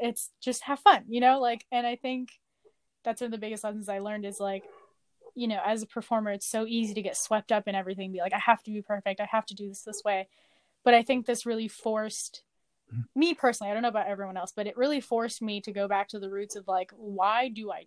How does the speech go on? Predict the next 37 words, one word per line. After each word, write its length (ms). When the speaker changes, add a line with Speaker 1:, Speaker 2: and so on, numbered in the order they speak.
Speaker 1:
do 220
this?" 380
You 80
know, 200
I 80
don't 160
wanna 200
be 140
miserable 840
in 100
acting. 520
Like, 160
Speaker 2:
Mm-hmm. 360
Speaker 1:
who, 340
why 280
would 120
I 120
do 200
that? 280
I'll 140
just 200
be 140
an 80
accountant. 560
Um, 400
it's 240
to 100
have 200
fun, 460
you 100
know? 200
Like, 160
at 120
the 80
end 100
of 80
the 60